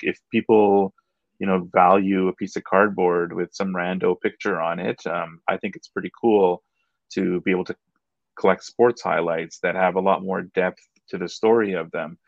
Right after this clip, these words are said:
So, yeah, so I started getting into it from there, and, um, and already that concept of digital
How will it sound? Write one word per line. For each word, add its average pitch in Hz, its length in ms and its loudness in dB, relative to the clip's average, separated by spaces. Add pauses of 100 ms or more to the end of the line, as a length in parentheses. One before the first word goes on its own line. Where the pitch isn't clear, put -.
(360)
So, 123 220 4
yeah, 120 300 2
so - 140 -10
I 98 100 -4
started 98 340 -4
getting 95 260 -4
into 92 360 -8
it 92 180 -4
from 90 180 -8
there, 90 440 -2
and, 90 400 -8
um, 85 480 -6
and 95 100 -2
already 95 300 6
that 90 180 0
concept 92 480 0
of 90 100 -12
digital 92 440 -4